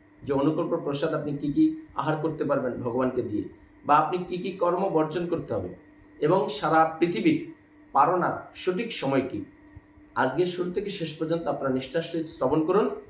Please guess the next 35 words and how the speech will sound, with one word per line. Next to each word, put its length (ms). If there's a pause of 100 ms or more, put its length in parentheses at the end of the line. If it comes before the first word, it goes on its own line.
(160)
তাহলে 220
আপনি 200
জানতে 300
পারবেন 260 (440)
যে 160
কত 180
সুন্দর 480
সহজভাবে 640 (460)
আপনার 500
প্রতিদিনের 600 (280)
নিত্য 380
কর্ম 440
করেও 500 (240)
আপনি 280
একাদশী 420
ব্রতটা 380
পালন 320
করতে 220
পারবেন। 300 (540)
কারণ 300 (100)
এই 160
একাদশীর 440
মাহাত্ম্য 400
আমরা 160
পেয়েছি 460 (360)
যে 80
মাহাত্ম্য 440
শ্রবণে 460
আপনি 200
সহস্র 480
গাবিদানের 500
ফল 220
সঞ্চয় 320
করতে 200
পারবেন। 240